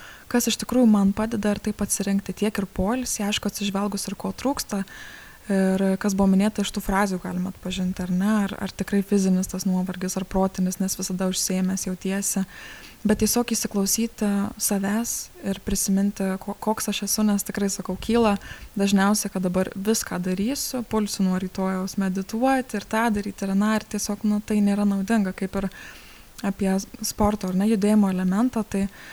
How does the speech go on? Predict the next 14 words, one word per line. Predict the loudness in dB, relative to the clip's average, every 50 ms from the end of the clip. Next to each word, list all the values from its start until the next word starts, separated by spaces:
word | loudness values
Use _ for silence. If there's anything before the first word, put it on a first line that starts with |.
| -18 -18 -18 -20 -16 -8 -2
link | 2 6 6 6 6 6
ko | 6 6 6
juda | 6 6 4 4 4 2 2
visi, | 0 0 -2 -2 -4 -4
kad | -6 -4 -2 -2
atpažinti | -4 -2 0 0 0 2 4 2 2 2 0 -2
savo | -2 -2 -2 -2 0
judėjimą | 0 0 2 2 2 4 4 4 2 2 2
kasdienybėje, | 0 0 2 4 4 6 6 6 6 4 2 -2 -8 -8 -8 -10 -10 -6 -2
nepraleisti | 0 0 0 0 0 0 0 0 0 0 -2 -4 -6 -6 -4 -4 -2 -2
sporto | -4 -2 -4 -4 -4 -6 -10 -6
klube | -4 -4 -2 0 0 0
dabar | 0 0 0 -2 -2
kiekvieną | -6 -10 -4 -2 0 0 2 2